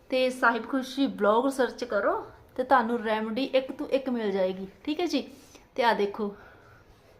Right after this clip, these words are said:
ਮੈਂ ਕਹਿੰਦੀ ਇੰਨਾ ਵਧੀਆ ਪਿਆਰਾ ਗਲੋ ਆਉਂਦਾ ਨਾ, ਆਹ ਦੇਖੋ। ਮਸਾਜ ਕਰਨੀ ਹੈ ਤੁਸੀਂ, ਮੈਂ ਹਮੇਸ਼ਾ ਤੁਹਾਨੂੰ ਦੱਸਦੀ ਹਾਂ ਕਿ ਮਸਾਜ ਬਹੁਤ ਜ਼ਰੂਰੀ ਹੈ, ਕਰਨੀ ਹਮੇਸ਼ਾ ਉੱਪਰਲੀ ਡਾਇਰੈਕਸ਼ਨ ਵਿੱਚ ਹੈ,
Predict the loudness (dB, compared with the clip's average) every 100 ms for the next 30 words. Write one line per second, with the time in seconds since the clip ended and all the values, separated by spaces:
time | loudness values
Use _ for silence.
0 | -20 -20 -20 -20 -20 -20 -12 -4 0 2
1 | 2 4 6 6 4 -2 -2 2 6 8
2 | 8 4 2 2 4 6 2 0 -2 -2
3 | -4 -10 -10 -12 -14 -20 _ -20 -20 -8
4 | -2 2 6 6 6 6 4 4 0 -2
5 | -2 -2 -2 -6 -20 _ _ -20 -20 -20
6 | -20 -16 -8 -4 -4 -2 -2 2 2 2
7 | 0 0 -2 0 2 2 -2 -6 -20 -20
8 | -20 -20 -20 _ _ -4 0 0 2 4
9 | 4 2 -2 0 0 0 -4 -2 0 2
10 | 2 0 -2 -10 -20 -20 -20 _ -20 -20
11 | -6 0 2 2 2 2 2 2 0 0
12 | -4 0 0 0 -2 -2 0 0